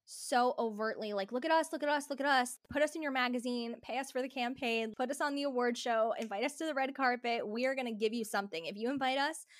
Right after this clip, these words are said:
if you hire us, you're gonna get something, you're gonna get attention." It's not something to envy, but I guess because they're, they're very beautiful women, it's like sh-, holding up something shiny in front of a baby.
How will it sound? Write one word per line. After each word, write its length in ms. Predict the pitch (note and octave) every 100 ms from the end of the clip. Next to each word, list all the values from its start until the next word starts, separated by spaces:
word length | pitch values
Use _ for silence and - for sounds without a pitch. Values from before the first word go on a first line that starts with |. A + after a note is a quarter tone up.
| - -
if 140 | A#3+ A3+
you 120 | B3
hire 300 | A3+ G#3+ A3
us, 380 | A#3 B3+ - -
you're 140 | A#3
gonna 140 | A#3 A3+
get 200 | A3 -
something, 380 | G#3+ G#3+ G#3+ G3+
you're 120 | G3+
gonna 140 | G3+
get 140 | G3+ G3
attention." 400 | - G3+ G3 C3+
It's 180 | F#4 -
not 280 | D#4+ E4+ -
something 320 | A4+ A4+ G#4+ E4
to 180 | -
envy, 340 | A3 A#3+ D#4 E4
but 120 | C#4+
I 80 | B3
guess 220 | A#3 -
because 300 | D4+ C#4+ C#4
they're, 220 | B3+ G#3+ G#3+
they're 240 | G#3+ A3+
very 260 | G#3 G#3+ G#3+
beautiful 460 | F#3 F#3+ - G#3+
women, 480 | F#3 F3 G#3+ C#4 E4 -
it's 160 | - A#3+
like 160 | A#3+ -
sh-, 140 | - _ _ _
holding 260 | - B3+ A#3+
up 100 | -
something 260 | A3+ G#3
shiny 380 | G3+ G#3+ G3+ G3+
in 80 | G3+
front 140 | G3+ F#3
of 60 |
a 60 | F3+
baby. 420 | F3+ - -